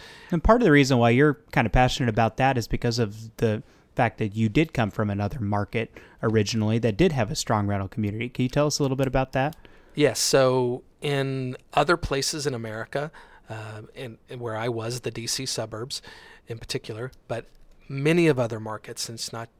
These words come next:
Speaker 2: just a D C thing,
Speaker 1: Sure.
Speaker 2: uh, the, the rental world is, is as integral part of the M L S and the real estate community as resale and new construction. And we just had, have never really tackled that here.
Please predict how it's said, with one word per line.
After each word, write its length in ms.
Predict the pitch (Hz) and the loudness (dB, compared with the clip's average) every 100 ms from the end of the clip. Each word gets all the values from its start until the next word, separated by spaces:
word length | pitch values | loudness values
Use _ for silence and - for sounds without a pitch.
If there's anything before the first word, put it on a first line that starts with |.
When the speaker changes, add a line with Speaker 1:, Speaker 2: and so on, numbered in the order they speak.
| _ - | _ -10
Speaker 2:
just 260 | 123 - | -10 -8
a 40 | 117 | -10
D 160 | 110 | -10
C 200 | 110 117 | -10 -10
thing, 160 | - 117 | -10 -4
Speaker 1:
Sure. 160 | 110 - - - - | -4 -6 -16 -20 -16
Speaker 2:
uh, 340 | 147 117 113 113 120 _ | -12 -10 -10 -12 -18 _
the, 280 | 123 123 120 | -8 -6 -6
the 180 | 120 123 | -6 -4
rental 420 | 123 180 - 160 | 2 4 4 4
world 340 | 123 127 123 123 | 2 -2 -2 -2
is, 260 | 127 - - _ | -4 -6 -10 _
is 160 | 143 127 | -4 -4
as 300 | - 127 - - | -6 -10 -8 -6
integral 420 | 151 175 - 165 | -6 -6 -6 -10
part 360 | - 123 120 - | -2 0 0 -2
of 260 | 127 120 | -10 -8
the 220 | 120 117 135 | -12 -12 -10
M 180 | 135 | -4
L 220 | 127 127 117 | -2 -2 -4
S 320 | 117 - - | -6 -6 -8
and 260 | 120 113 | -8 -10
the 80 | 110 | -12
real 300 | 107 120 127 | -10 -8 -6
estate 360 | 139 - 120 - | -4 -4 -6 -10
community 600 | 135 113 110 110 113 127 - - - | -10 -10 -10 -12 -12 -16 -20 -20 -12
as 360 | 117 123 - - - - - _ _ _ - | -8 -6 -8 -12 -20 -20 -20 _ _ _ -14
resale 560 | 127 135 - 120 120 | -10 -4 -4 -2 -4
and 220 | 123 113 127 | -6 -6 -6
new 160 | 202 | -6
construction. 640 | - 196 - 214 - - - - - - - - | -4 -4 0 0 -2 -8 -14 -20 -20 -20 -20 -14
And 240 | 120 117 117 | -10 -8 -4
we 140 | 135 | -2
just 240 | 139 147 127 | 0 0 -2
had, 220 | - - | -8 -4
have 180 | 143 123 | -2 -2
never 260 | 123 127 | -2 -2
really 420 | 117 123 127 123 | -4 -4 -4 -6
tackled 580 | - - 98 104 123 123 | -8 -8 -6 -4 -4 -2
that 220 | 123 127 | -2 -2
here. 320 | - 131 139 | -4 -10 -10